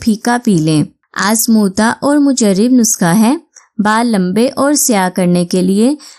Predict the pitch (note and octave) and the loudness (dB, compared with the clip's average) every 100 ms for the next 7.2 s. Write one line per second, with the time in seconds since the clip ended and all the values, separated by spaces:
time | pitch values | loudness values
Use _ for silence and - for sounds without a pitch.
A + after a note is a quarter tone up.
0 | _ G3+ G#3+ B3 C4+ D4 C4 G#3 A3 B3 | _ -2 0 0 0 0 0 0 0 -2
1 | C4 C4 C4 C4+ C4 C4 C4+ - G3 G#3+ | 2 2 2 0 -2 0 -2 -2 0 0
2 | B3 C4+ C4+ A#3 F3+ F#3 F3+ E3+ G#3 A#3+ | 0 -2 -2 0 0 2 0 0 0 -2
3 | D4+ - - _ - A#3+ C4+ C#4 C4+ A3 | -2 -10 -20 _ -2 0 0 0 0 0
4 | G#3+ A#3+ C4+ - G3+ F#3+ A#3 A#3+ B3 A#3+ | 2 0 -2 0 0 0 0 0 -2 0
5 | F#3+ D#3+ D3+ - - A#3 - G3+ A#3+ - | 0 0 -2 -8 -2 -2 0 -2 -2 0
6 | A3 G#3+ A3+ A3 E3+ D#3+ D#3+ F3 E3+ F#3 | 2 2 0 2 2 2 0 0 0 2
7 | B3+ | 0